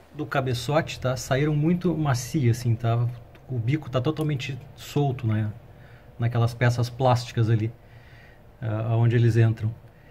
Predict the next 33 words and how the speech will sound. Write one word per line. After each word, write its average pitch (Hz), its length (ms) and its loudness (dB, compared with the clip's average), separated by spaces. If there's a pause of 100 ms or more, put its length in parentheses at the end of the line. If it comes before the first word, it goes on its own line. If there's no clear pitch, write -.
(220)
Então, 127 120 -4
como 160 200 2
esse 180 180 0
sistema 139 480 0
de 120 100 2
injeção 123 380 2
trabalha 120 320 4
todo 160 180 0
baseado 131 400 2
em, 123 260 4
em 135 160 0
vácuo, 120 520 0
né? 120 240 0
Todas 202 200 2
essas 165 280 0
entradas 131 420 0
falsas 123 380 -2
de 107 120 -4
ar, 127 140 2
isso 139 160 -6
aqui - 180 -6
gera, 131 400 -4
gera 123 280 0
problema 120 460 2
no, 123 280 2 (400)
no 127 100 -6
controle 123 440 2
da 117 120 4
mistura. 113 440 0 (1040)
E 120 80 2
aqui 120 260 2
também, 151 320 6
nessas 123 640 0